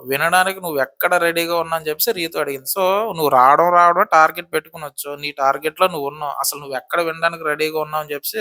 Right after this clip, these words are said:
రీతు అయితే అడగడం జరిగింది. "నాకు నచ్చితే నచ్చారని చెప్పా, నచ్చకపోతే నచ్చనట్లే ఉంటా" అని చెప్పి అయీషా చెప్తుందనమాట. "నేను నచ్చిన వాళ్ళతో ఉంటా, నువ్వు ఎలా చెప్తావు మరి?" అని చెప్పేసి రీతు అడిగింది. So, "నాకు నచ్చిన వాళ్ళతో నేను ఉంటాను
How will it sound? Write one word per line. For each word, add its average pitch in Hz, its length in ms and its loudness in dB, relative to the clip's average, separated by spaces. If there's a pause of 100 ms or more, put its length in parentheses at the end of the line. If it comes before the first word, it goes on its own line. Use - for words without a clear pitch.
రీతు 151 260 -6
అయితే 147 240 -6
అడగడం 147 340 -2
జరిగింది. 143 400 -12 (560)
"నాకు 165 340 4
నచ్చితే 139 480 -4
నచ్చారని 165 520 -6
చెప్పా, 147 360 0 (520)
నచ్చకపోతే 151 680 -2
నచ్చనట్లే 151 680 -4
ఉంటా" 139 300 -6 (720)
అని 180 120 -2
చెప్పి 165 240 -2
అయీషా 151 360 -2
చెప్తుందనమాట. 135 680 -8 (480)
"నేను 185 240 0
నచ్చిన 175 380 -2
వాళ్ళతో 170 400 2
ఉంటా, 147 280 -6 (200)
నువ్వు 160 220 -4
ఎలా 156 240 4 (140)
చెప్తావు 160 560 -6
మరి?" 160 240 -10 (100)
అని 151 180 -12
చెప్పేసి 151 240 -4
రీతు 147 220 -4
అడిగింది. 135 260 -2
So, 180 160 0
"నాకు 143 260 4
నచ్చిన 143 380 -6
వాళ్ళతో 143 300 0
నేను 165 220 -4
ఉంటాను 135 360 -6